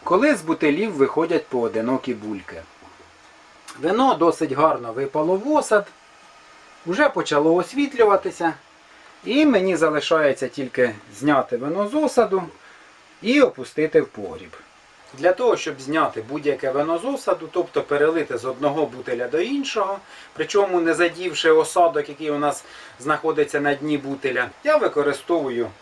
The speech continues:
ось такі силіконові трубки, які доволі гнучкі, їх легко мити,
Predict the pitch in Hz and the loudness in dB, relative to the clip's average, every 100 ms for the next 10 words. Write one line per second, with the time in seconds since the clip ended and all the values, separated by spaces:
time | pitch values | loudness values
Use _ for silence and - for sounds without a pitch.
0 | - 160 156 - 135 - 147 104 - 135 | -6 -4 -4 -4 -8 -6 -8 -8 -8 -6
1 | 143 180 185 196 220 285 294 - 202 196 | -4 -2 -2 -2 -6 -4 -6 -4 -6 -6
2 | - - - 247 320 - 156 156 160 151 | -10 -20 -18 -10 -6 -2 0 0 0 -2
3 | 196 226 - 285 285 233 - 233 285 - | -4 -4 -4 -2 -2 -4 -10 -6 -6 0
4 | 180 202 - 170 285 285 190 | -2 -2 -4 -4 -4 -4 -6